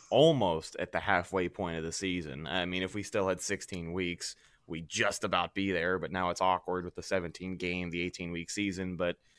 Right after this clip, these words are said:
yeah, man, plenty of football left to be played and plenty of football put out there. I, I will say that, yeah, this week did feel pretty fast. I had a lot of days off of work this week, so of course it went by like that,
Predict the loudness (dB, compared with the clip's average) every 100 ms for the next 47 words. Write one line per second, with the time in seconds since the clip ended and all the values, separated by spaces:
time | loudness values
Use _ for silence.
0 | _ _ _ -20 4 6 8 6 4 2
1 | 2 2 4 6 8 6 4 -2 -2 4
2 | 4 4 0 -6 -2 0 0 -2 2 2
3 | 2 2 2 2 0 -4 -2 0 2 4
4 | 6 6 4 6 6 6 4 0 _ _
5 | _ _ _ _ _ _ 2 6 8 6
6 | 2 -2 2 0 4 0 2 -4 -4 -4
7 | -4 0 2 4 6 6 6 6 4 4
8 | 4 2 2 0 0 0 0 0 -2 4
9 | 4 4 4 2 2 -4 -6 -2 0 0
10 | -2 -6 -8 -8